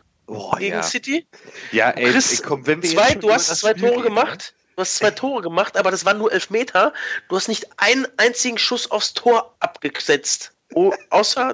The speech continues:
Speaker 2: diese beiden Elfmeter. Das ist unfassbar momentan da. Also ich weiß nicht. Und dann noch am Ende hat sich Heidel das auch gedacht, was wir uns jetzt gedacht haben. Und gesagt, weißt du was,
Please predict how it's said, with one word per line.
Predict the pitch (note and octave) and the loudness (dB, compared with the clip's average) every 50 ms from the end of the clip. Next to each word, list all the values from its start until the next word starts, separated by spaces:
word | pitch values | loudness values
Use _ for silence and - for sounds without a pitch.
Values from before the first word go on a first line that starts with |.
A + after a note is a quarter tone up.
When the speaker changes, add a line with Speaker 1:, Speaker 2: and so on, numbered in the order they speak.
| - E3+ | -6 -8
Speaker 2:
diese | F3 F3 G3 F#3+ | -6 -2 -2 0
beiden | E3 F3 F3 F#3+ F#3 G3 D#3+ | 0 0 -2 -2 -4 -4 -4
Elfmeter. | C#3+ E3+ - - G3 G#3+ - - D#3 E3+ A#3+ - - - - - - - - - - - - - _ - - - - - _ _ _ _ _ _ - | -4 -6 -4 0 -2 -2 0 2 2 2 2 0 -4 -12 -14 -12 -10 -10 -10 -10 -10 -12 -16 -18 _ -20 -20 -20 -20 -20 _ _ _ _ _ _ 0
Das | - - - - _ _ _ _ | 0 0 0 -2 _ _ _ _
ist | - - - - - - - - _ - _ _ _ _ _ _ _ _ _ _ _ _ - | -2 2 2 4 4 2 0 -4 _ -20 _ _ _ _ _ _ _ _ _ _ _ _ -12
unfassbar | F#3 E3+ - - - - - - - - G2+ G2 | -8 -6 -4 -4 -2 -2 -2 -2 -2 -4 -4 -4
momentan | G2+ - A#2+ A#2 A2 G2+ - C3+ A2+ A#2 A#2 | -8 -8 -6 -6 -6 -6 -2 -2 -2 0 0
da. | A2 | 2
Also | - C#3 C#3+ D#3 | 2 4 4 4
ich | D3+ D#3 C#3+ | 2 2 0
weiß | - - - - | -2 -2 0 2
nicht. | G3 F3 - - - - - - - - - - - - - - | 2 0 0 -2 -10 -14 -14 -14 -12 -12 -12 -10 -10 -12 -10 -2
Und | - F3 D#3+ C#3+ | -2 0 2 4
dann | G3 A3 A#3 A#3 - - E3+ | 4 2 2 -2 -6 -6 0
noch | E3+ F3+ E3 - | 0 0 2 2
am | D3+ D#3+ E3+ | 0 4 4
Ende | F3+ F#3+ G3+ G#3+ G#3+ G3+ F#3+ | 4 2 4 2 2 4 4
hat | F#3 F#3 - | 2 0 0
sich | - - - - - | -2 0 2 2 4
Heidel | D#3 E3 E3+ F3 E3 | 4 4 4 4 4
das | D#3 D3+ - - - _ _ - | 2 2 0 -2 -20 _ _ 2
auch | - A#3 - - | 2 2 2 2
gedacht, | - - - C#3+ B3+ - - - - - - | -2 0 2 2 0 0 -6 -16 -18 -18 -14
was | E3 E3+ - - - | -8 -6 -6 -4 -4
wir | F#3+ - - | -4 -4 -2
uns | E3 - - - | -2 -4 -4 -2
jetzt | - - - | -4 -6 -6
gedacht | - C#3+ C3+ C3 - - | -4 -4 -4 -4 -2 -4
haben. | E3 D3+ - | -4 -4 -4
Und | - - | -6 -4
gesagt, | - C3+ A#2+ - | 0 0 2 2
weißt | C#3+ D3 - D3+ | 2 2 2 2
du | C3+ | 2
was, | C#3 C#3+ D3 | 4 2 2